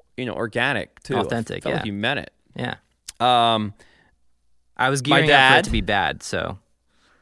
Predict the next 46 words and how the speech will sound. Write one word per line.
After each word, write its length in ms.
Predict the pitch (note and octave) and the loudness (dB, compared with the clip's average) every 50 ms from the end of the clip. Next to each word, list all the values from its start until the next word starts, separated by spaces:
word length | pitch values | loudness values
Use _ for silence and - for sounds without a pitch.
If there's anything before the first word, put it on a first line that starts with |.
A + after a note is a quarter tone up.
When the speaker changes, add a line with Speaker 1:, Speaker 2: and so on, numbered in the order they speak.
| _ - | _ -4
Speaker 1:
Yeah. 180 | D#3+ D3 - - - - | -2 -2 -2 -4 -6 -6
<laughs> 160 | - A#3 - A#2 | -2 -2 -2 0
Speaker 2:
it 80 | A2+ | 0
was, 300 | A2+ A#2 A2 G#2+ G2 G#2 | 2 2 2 0 -2 -4
it 100 | - A2 | -4 -4
was 140 | G#2 G#2 G2+ | -4 -4 -4
pretty 220 | - - G#2+ G2 F#2 | -6 -4 -4 -2 -2
authentic. 540 | F2+ F2+ - F#2 F2+ - - - - _ - - - - - D3+ - | -4 -4 -6 -6 -8 -8 -10 -12 -12 _ -12 -12 -10 -10 -10 -10 -10
<laughs> 320 | - - - - - - - | -12 -16 -16 -16 -18 -8 -2
Speaker 1:
My 160 | C#3 D3+ D#3+ | 0 0 2
dad 320 | D3+ D#3+ D#3+ E3+ F#3 E3+ | 2 2 2 2 2 2
laughed, 480 | C#3 A#2 G#2+ G#2 A2 C#3 - - - - - _ _ | 2 2 2 2 2 0 -2 -6 -14 -20 -20 _ _
which, 300 | - A2 G#2+ - - - | -6 -6 -6 -6 -8 -8
which 320 | - A2+ G#2+ - - - _ _ _ _ _ - | -8 -8 -8 -8 -10 -18 _ _ _ _ _ -4
I 140 | - B2 B2+ | -2 -2 -2
guess 180 | D3 C#3 C3+ - | -2 -4 -6 -6
it, 260 | - B2+ B2+ B2+ - | -6 -6 -4 -4 -4
it's 300 | - C3 C3+ C3 - - | -6 -8 -8 -8 -8 -8
not 220 | C#3+ B2+ G#2+ - - | -6 -6 -6 -6 -6
too 120 | - A#2+ | -10 -8
surprising 540 | A2+ - G#2 - G#2 F#2+ F#2 F#2 F#2+ G2 F#2+ | -8 -10 -10 -6 -6 -4 -4 -4 -6 -8 -10
that 100 | F#2+ E2 | -12 -10
my 140 | F2 F#2 E2+ | -12 -10 -8
dad 240 | G2 G2 F#2+ F2+ | -8 -8 -8 -8
laughed. 280 | F2 F2 F2 E2+ - - _ _ _ _ _ _ _ - | -10 -12 -14 -14 -16 -18 _ _ _ _ _ _ _ -2
Uh, 260 | G#2 A2+ A2+ G#2+ G#2 | 0 2 2 2 2
my 140 | A2+ B2+ C3+ | 2 0 0
girlfriend 500 | C3+ C#3+ D3 D#3 D#3+ - D#3 B2+ B2 A2+ | 2 2 2 2 2 0 -2 -2 -2 0
definitely 300 | B2 B2+ B2+ C3+ A2+ A2+ | -2 -2 -2 -4 -4 -4
did 160 | G#2+ G#2+ A2 | -4 -2 -2
not 220 | A2+ A2+ A2 E2 | 0 0 0 -2
laugh, 320 | G2 G2 F#2+ F#2+ F#2+ - G#2+ | -2 -4 -4 -4 -6 -6 -8
and 80 | G#2 | -8
I've 100 | G#2 G2 | -8 -8
tried 240 | - - A#2+ A2 G#2+ | -6 -4 -2 -2 -2
it 80 | F#2 G2 | -4 -4
multiple 400 | G#2+ G#2+ A2 - - - G2 - | -6 -6 -6 -8 -10 -12 -12 -10
times. 320 | - G2+ F#2+ F#2 F2+ F#2 | -10 -8 -8 -8 -8 -8
Speaker 2:
Yeah, 240 | F#2 F2+ F2+ F2 E2+ - _ _ | -8 -8 -8 -10 -12 -16 _ _
that's 200 | - F#2+ - - | -14 -14 -14 -14
to 80 | - - | -12 -12
be 80 | F#2 F2 | -12 -12
expected. 320 | E2 - - E2+ G2+ A#2 | -12 -10 -8 -6 -2 0
Speaker 1:
Um, 440 | A#2+ A#2 A2+ A2+ A2 G#2 G2 G2+ - - - _ _ _ _ _ _ _ _ _ - - _ _ _ _ _ - | 0 0 0 0 -2 -4 -6 -8 -12 -16 -20 _ _ _ _ _ _ _ _ _ -20 -20 _ _ _ _ _ 0
yeah, 360 | C#3 D3 D3 B2 G#2 F2+ F#2+ - _ _ _ _ _ A#2 | 2 4 4 4 4 0 -2 -8 _ _ _ _ _ -6
yeah. 240 | A2 G2+ E2 D2+ | -6 -6 -6 -8